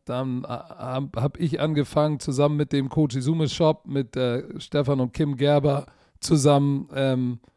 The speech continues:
was zu spenden innerhalb des Monats. Und dann haben wir irgendwann gesagt, machen wir nicht nur den ganzen Monat durch, machen wir das ganze Jahr durch. Ähm, da ist richtig viel zu, Geld zusammengekommen. Dann ging der Podcast los. Im Podcast haben wir natürlich gesagt,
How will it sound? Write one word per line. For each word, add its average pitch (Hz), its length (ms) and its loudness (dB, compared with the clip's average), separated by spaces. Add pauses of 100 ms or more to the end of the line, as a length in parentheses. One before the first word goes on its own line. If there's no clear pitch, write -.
(280)
was 147 200 -2
zu 160 120 -4
spenden 170 560 2
innerhalb 147 340 2
des 143 260 -2
Monats. 147 720 2
Und 147 180 -4
dann 139 160 4
haben 147 140 2
wir 143 80 2
irgendwann 143 220 -2
gesagt, 135 340 0 (260)
machen 147 200 2
wir 147 80 2
nicht 143 160 4
nur 143 160 4
den 131 200 4
ganzen 135 320 -2
Monat 156 380 2
durch, 151 260 0
machen 135 220 2
wir 135 80 2
das 123 160 -2
ganze 131 300 -2
Jahr 151 260 4
durch. 147 460 4 (460)
Ähm, 135 360 0 (100)
da 147 200 4
ist 135 140 0
richtig 156 280 -2
viel 156 200 -4
zu, 156 220 -6
Geld 143 260 -2
zusammengekommen. 139 840 0 (300)
Dann 143 220 -4
ging 139 160 0
der 127 80 2
Podcast 151 600 2
los. 147 240 0
Im 131 100 -4
Podcast 151 380 -2
haben 147 120 4
wir 147 40 4
natürlich 147 320 2
gesagt, 139 380 0